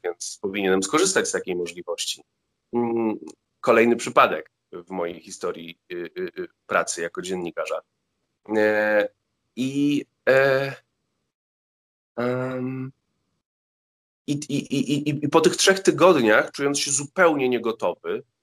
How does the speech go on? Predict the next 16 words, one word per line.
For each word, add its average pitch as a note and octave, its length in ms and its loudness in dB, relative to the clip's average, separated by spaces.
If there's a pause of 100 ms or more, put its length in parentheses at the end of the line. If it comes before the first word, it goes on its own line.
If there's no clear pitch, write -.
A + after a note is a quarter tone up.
(300)
no, B2+ 180 -2
przygotowywałem D3 720 0
już D3+ 140 0
swoje C#3 220 -4
pierwsze, B2 480 -2
króciutkie, C3+ 640 -4
bo G2 140 -6
króciutkie, G2+ 680 -4 (440)
ale A2 200 4
swoje C#3 300 0
pierwsze, A#2+ 680 2 (480)
mm, A#2+ 580 -4 (640)
jakieś - 540 -6 (720)
umonty, A2+ 920 2 (600)
fot, B2 500 4
y, F#2+ 340 -2